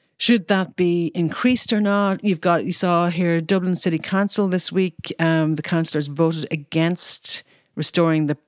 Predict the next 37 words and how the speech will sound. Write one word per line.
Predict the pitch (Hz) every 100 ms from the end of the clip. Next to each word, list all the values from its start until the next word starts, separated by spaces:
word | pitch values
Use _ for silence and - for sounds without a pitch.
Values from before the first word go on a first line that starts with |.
| _ -
local | 165 151 -
property | - 220 226 202
tax, | - 208 202 - - - - _ _ _ _ _ _ _ -
which | 190 - - - -
has | - 165
a | 170 160 151 - _ _ - 175
direct | 160 175 208 -
impact | 175 160 170 160
on | 147
council | - 156 143
services. | 135 - 156 143 - 196 220 - - - - -
Um, | 185 175 170 170 -
and, | 226 233 233
and | 277 262
there | 269
are | 262
reasons, | 240 247 233 247 - -
you | 226
know, | 202
I'm | 202
not | 208
gonna | 202
get | 190
into | 175
the | 160
debate | - 202 220
about | 185 165
it |
'cause | 151
there | -
is | 214 196
a |
genuine | 151 185 175 165 147
debate | 143 240 285
about | 160 151
it, | 156 - -
but | 269 165 -